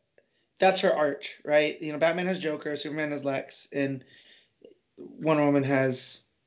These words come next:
has Cheetah. And instead of it just being like a, you know, Cheetah's like, I feel like a cast aside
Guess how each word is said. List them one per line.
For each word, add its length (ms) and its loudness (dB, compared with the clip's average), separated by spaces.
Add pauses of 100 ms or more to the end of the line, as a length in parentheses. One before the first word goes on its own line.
has 580 -2
Cheetah. 400 4 (520)
And 260 2
instead 340 2
of 120 6
it 100 6
just 240 0
being 280 4
like 180 -2
a, 380 -2 (400)
you 100 4
know, 80 2
Cheetah's 300 4
like, 260 -2 (320)
I 80 -10
feel 160 4
like 140 4
a 40 -8
cast 320 -4
aside 520 2